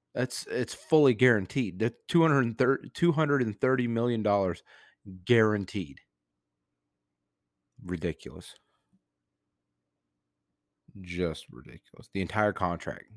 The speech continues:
guaranteed. He hasn't earned it. <clears throat> And to a new team, Lamar is not worth that.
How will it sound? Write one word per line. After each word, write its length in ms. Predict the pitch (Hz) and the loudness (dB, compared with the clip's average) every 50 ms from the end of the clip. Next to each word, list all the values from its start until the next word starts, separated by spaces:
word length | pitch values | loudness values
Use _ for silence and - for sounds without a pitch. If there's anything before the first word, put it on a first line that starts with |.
| 110 98 | -10 -4
guaranteed. 480 | 98 92 85 80 76 - - 64 65 - _ _ _ _ _ _ _ _ _ _ - - - - _ _ _ _ _ _ _ _ _ _ _ _ _ _ _ _ _ _ _ _ _ _ _ _ _ _ _ _ _ | -2 -2 -2 -2 -4 -8 -12 -12 -14 -18 _ _ _ _ _ _ _ _ _ _ -20 -20 -20 -20 _ _ _ _ _ _ _ _ _ _ _ _ _ _ _ _ _ _ _ _ _ _ _ _ _ _ _ _ _
He 120 | _ - | _ -2
hasn't 220 | 139 127 104 101 98 | -2 -2 0 0 0
earned 200 | 110 117 101 - | 0 0 -2 -4
it. 800 | - - _ _ _ _ _ _ _ _ _ _ _ - - - | -10 -16 _ _ _ _ _ _ _ _ _ _ _ -10 -8 -8
<clears throat> 80 | - - - - _ _ _ _ _ _ _ _ _ _ _ _ _ _ _ _ _ _ _ _ _ _ _ _ _ _ _ _ _ _ _ - - | -8 -10 -14 -18 _ _ _ _ _ _ _ _ _ _ _ _ _ _ _ _ _ _ _ _ _ _ _ _ _ _ _ _ _ _ _ -8 -6
And 160 | 120 117 117 | -6 -6 -4
to 220 | - 151 147 147 | -2 2 4 4
a 60 | 143 | 4
new 360 | 127 131 135 143 175 214 233 185 | 4 4 2 2 2 2 2 0
team, 600 | - - - 120 104 98 95 95 113 143 139 - _ _ _ _ _ _ _ _ _ _ - | -2 -4 -4 -4 -4 -4 -4 -4 -4 -6 -6 -10 _ _ _ _ _ _ _ _ _ _ -6
Lamar 440 | 117 120 127 131 135 139 147 147 139 | -2 0 2 2 4 4 4 4 2
is 140 | 131 117 - | 2 0 0
not 260 | 131 123 123 120 117 | 2 2 2 2 2
worth 300 | 123 127 127 123 113 - | 2 2 2 0 0 -4
that. 300 | - 85 - - - - | -6 -6 -6 -6 -8 -12